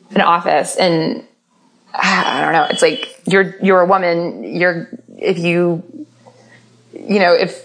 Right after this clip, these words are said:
you and your husband or partner get pregnant, you're the one that's gonna have that baby. Like, it's not, I don't know. It's a very complicated issue I have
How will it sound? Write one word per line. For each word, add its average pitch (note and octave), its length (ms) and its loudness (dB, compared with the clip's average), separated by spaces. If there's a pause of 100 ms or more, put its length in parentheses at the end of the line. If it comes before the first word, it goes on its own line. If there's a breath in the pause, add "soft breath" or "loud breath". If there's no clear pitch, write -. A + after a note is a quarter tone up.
(140)
you F#3 260 4
and F3+ 100 2
your E3 120 4
husband E3 540 0
or D#3+ 320 4
partner D#3+ 520 0
get E3 200 2
pregnant, D3+ 460 0 (100)
you're F3 220 4
the F3 100 4
one D#3+ 180 0
that's D#3+ 200 -2
gonna D#3 180 0
have D#3+ 180 0
that - 160 0
baby. D3 360 2
Like, E3 240 2
it's F3 160 -4
not, F3+ 500 2 (220)
I A3 140 0
don't C4 140 4
know. F#3+ 260 0 (280 loud breath)
It's - 100 -2
a B3+ 60 6
very A#3+ 220 4
complicated E3+ 720 0
issue D#3+ 320 0
I D#3+ 140 2
have E3 380 -2